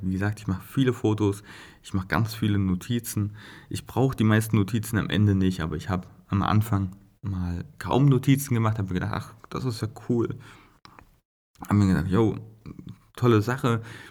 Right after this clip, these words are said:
merke ich mir, muss ich im Testbericht mit reinbringen.“ Und als ich dann irgendwann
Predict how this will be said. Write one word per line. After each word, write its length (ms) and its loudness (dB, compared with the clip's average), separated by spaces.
merke 280 4
ich 120 0
mir, 120 6
muss 200 4
ich 100 -6
im 100 2
Testbericht 480 0
mit 140 -2
reinbringen.“ 540 2
Und 100 4
als 220 2
ich 80 -4
dann 160 2
irgendwann 480 2